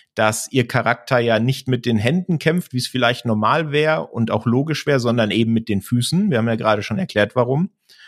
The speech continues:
Und das ist ja irgendetwas, was man gar nicht so in seinen Bewegungsabläufen hat. Und daraufhin hat sie dann trainiert. Und ich find, bei allen dreien, die ja hauptsächlich so in den Action-Szenen dann später auch noch auf dem Tableau sind, hat das eigentlich sehr gut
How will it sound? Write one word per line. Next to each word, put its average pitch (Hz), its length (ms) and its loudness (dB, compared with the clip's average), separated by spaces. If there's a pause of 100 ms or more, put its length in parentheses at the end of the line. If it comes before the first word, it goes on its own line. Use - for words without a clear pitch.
(120)
Und 120 160 2
das 123 160 0
ist 131 160 -4
ja 120 120 4
irgendetwas, 123 640 0
was 123 120 -4
man 113 140 2
gar 117 160 2
nicht 123 160 -4
so 117 140 -2
in 113 140 0
seinen 110 260 2
Bewegungsabläufen 107 920 0
hat. - 220 -2
Und 95 220 -2
daraufhin 104 800 0
hat 104 160 -2
sie 107 120 -4
dann 98 200 0
trainiert. 101 540 -2 (560)
Und 120 140 0
ich - 120 0
find, 147 200 0
bei 107 180 4
allen 135 280 0
dreien, 127 420 0
die 143 100 -2
ja 123 240 0
hauptsächlich 135 520 -2
so 127 140 0
in 127 80 2
den 120 100 -2
Action-Szenen 131 600 0
dann 117 120 0
später 127 380 -2
auch 113 160 0
noch 123 160 0
auf 113 140 -2
dem 117 100 0
Tableau 117 320 0
sind, 123 240 -2
hat 113 180 0
das 110 140 0
eigentlich 104 240 0
sehr 98 160 4
gut 98 260 -4